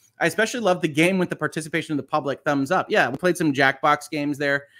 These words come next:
Uh, we'll probably do that in this space, uh, in the future, uh, as well as other games. But I, I launched this show. We gotta get this working,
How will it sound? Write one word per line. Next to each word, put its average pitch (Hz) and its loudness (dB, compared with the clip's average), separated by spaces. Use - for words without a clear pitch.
Uh, 135 6
we'll 220 -2
probably 240 0
do 226 -4
that 233 4
in 226 0
this 269 -4
space, - -8
uh, 131 -2
in 139 -2
the 135 -2
future, 131 -6
uh, 131 2
as 139 0
well 160 4
as 143 -2
other 165 -4
games. 120 -6
But 139 0
I, 120 -4
I 117 -4
launched 185 2
this 196 4
show. 202 2
We 147 -10
gotta 156 0
get 160 -4
this 165 -8
working, 170 -4